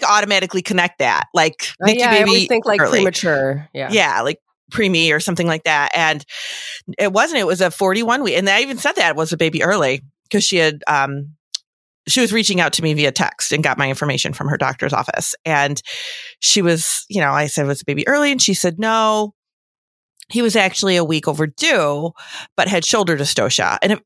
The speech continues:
Speaker 1: anybody doesn't know what that is, that is when the baby gets stuck. So, like, their shoulder gets stuck and,
Speaker 2: Oh.
Speaker 1: and they're having trouble getting the baby out.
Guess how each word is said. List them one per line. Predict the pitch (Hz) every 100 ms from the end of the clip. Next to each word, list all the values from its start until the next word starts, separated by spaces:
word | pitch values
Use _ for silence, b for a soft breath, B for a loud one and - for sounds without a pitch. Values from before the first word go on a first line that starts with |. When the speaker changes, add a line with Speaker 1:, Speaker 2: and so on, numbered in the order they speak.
| _ -
Speaker 1:
anybody | 262 440 381
doesn't | 226 202 214
know | 208
what | 202
that | 202 180
is, | 180 170
that | 202 240
is | 392
when | 247 196
the | 170 _ -
baby | 196 190
gets | 160 - -
stuck. | - - - 175 - - - - _ _ _ -
So, | - - 202 185 170 180
like, | 170 - -
their | 175
shoulder | 160 180 165
gets | 160 -
stuck | 151 143
and, | 139 127
Speaker 2:
Oh. |
Speaker 1:
and | 147 143
they're |
having | 147 135 127
trouble | 143 127 127
getting | 131 113
the | 127
baby | 120 127
out. | 127